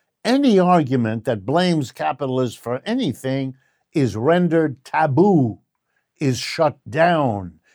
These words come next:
is closed off. You can't find it,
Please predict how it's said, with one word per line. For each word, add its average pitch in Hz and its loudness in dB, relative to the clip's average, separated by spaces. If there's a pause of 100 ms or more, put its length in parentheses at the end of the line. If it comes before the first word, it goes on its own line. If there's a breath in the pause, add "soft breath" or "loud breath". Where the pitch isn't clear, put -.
(100)
is 131 0
closed 156 2 (120)
off. - 0 (340)
You 135 -4
can't 156 -2
find 170 -2
it, 175 2